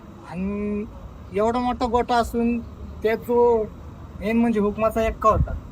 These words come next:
तो नाही आज. त्याबद्दल काय म्हणाल?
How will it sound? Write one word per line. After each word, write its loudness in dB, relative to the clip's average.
तो 4
नाही 4
आज. -2
त्याबद्दल 0
काय 2
म्हणाल? -4